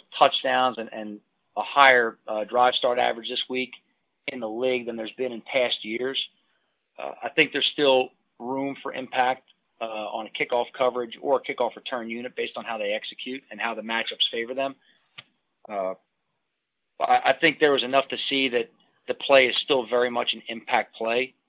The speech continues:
and has potential to be an even greater impact play on both ends. But I do think that, you know,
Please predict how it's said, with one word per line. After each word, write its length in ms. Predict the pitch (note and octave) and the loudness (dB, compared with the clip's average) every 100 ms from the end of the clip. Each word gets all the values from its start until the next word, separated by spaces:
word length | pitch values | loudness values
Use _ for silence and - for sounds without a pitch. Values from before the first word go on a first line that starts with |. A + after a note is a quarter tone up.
| _ _ _ _ _ A2 F#2+ - | _ _ _ _ _ -20 -16 -4
and 400 | A2 G#2+ G#2 G#2+ | 0 2 0 -4
has 260 | - C3 | 2 2
potential 480 | - A2+ C3+ B2 B2+ | 0 -2 -2 0 -2
to 100 | A2+ | -4
be 280 | G#2 A#2+ A#2 | -4 -4 -2
an 80 | A#2 | -4
even 160 | A2 | -8
greater 320 | G2 G#2+ A2+ A#2+ | -4 -2 -2 -6
impact 400 | A2+ B2 A#2+ - | -6 -6 -6 -4
play 320 | A#2+ B2+ B2+ | 0 0 0
on 160 | G#2+ | -4
both 280 | G2 A2 G2 | -4 -6 -4
ends. 300 | G#2+ A2+ C3 - - _ _ _ _ _ | -8 -8 -10 -18 -20 _ _ _ _ _
But 140 | C3 B2+ | 4 6
I 40 | |
do 240 | A#2+ D3+ | 6 4
think 320 | D#3 D3 B2+ B2 | 4 2 2 0
that, 140 | B2+ - _ _ - | -4 -6 _ _ -6
you 120 | C3 | -2
know, 200 | A#2 | -2